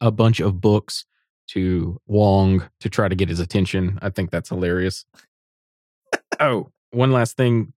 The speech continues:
At the beginning of the episode, there's a little news report and the little, like, they call it a, a, a chyron. It's, like, kinda like the little ticker tape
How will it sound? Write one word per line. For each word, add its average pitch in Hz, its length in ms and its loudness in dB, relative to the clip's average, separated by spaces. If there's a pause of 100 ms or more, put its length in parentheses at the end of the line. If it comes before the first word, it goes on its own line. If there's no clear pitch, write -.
(240)
At 120 80 -4
the 101 80 -14
beginning 139 340 2
of 135 120 2
the 120 220 2
episode, 113 560 0
there's 101 220 0
a 101 60 -2
little 98 560 0 (480)
news 104 440 4
report 98 680 -2
and 101 420 0
the 98 80 -2
little, 104 340 2
like, 85 280 -6 (560)
they 104 100 -2
call 165 260 2
it 120 80 4
a, 92 340 0 (260)
a, 85 60 -6
a 82 40 -8
chyron. 113 960 2 (440)
It's, - 180 -8
like, 101 180 -2
kinda 107 180 -2
like 98 140 0
the - 60 -4
little 87 160 -4
ticker - 260 -6
tape 95 340 -4